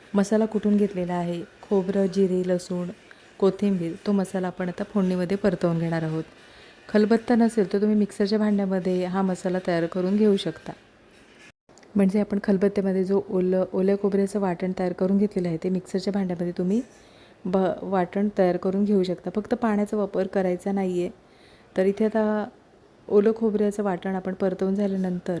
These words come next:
इथे आपण आता पावडर मसाल्यांचा वापर करणार आहोत.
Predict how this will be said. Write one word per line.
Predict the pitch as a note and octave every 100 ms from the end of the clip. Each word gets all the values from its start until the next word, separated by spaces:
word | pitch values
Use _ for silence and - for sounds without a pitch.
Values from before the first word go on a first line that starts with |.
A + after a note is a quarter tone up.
| -
इथे | - F#3
आपण | F#3+ F#3
आता | F3+ F3+
पावडर | F#3 F3 F3
मसाल्यांचा | F#3 F3 F3 E3+ G3+
वापर | G3 E3+ E3+
करणार | E3+ F3
आहोत. | E3+